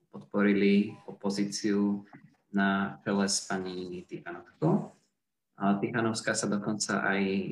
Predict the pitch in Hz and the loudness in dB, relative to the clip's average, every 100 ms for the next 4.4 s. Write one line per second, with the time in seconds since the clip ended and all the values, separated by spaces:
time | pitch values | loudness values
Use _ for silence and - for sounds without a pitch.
0 | - _ - - 101 101 98 - 101 95 | -10 _ -10 -2 -2 -2 -4 0 0 0
1 | 92 90 - 92 95 - 82 98 110 - | -2 -8 -6 -6 -6 -6 -4 -2 -2 0
2 | 117 110 - - - - - - 85 - | 0 0 -2 -12 -10 -8 -8 -6 -4 -4
3 | 90 87 82 - 87 90 82 - 90 87 | -2 -4 -4 -6 -4 -4 -4 -4 -4 -6
4 | 87 - - | -6 -6 -8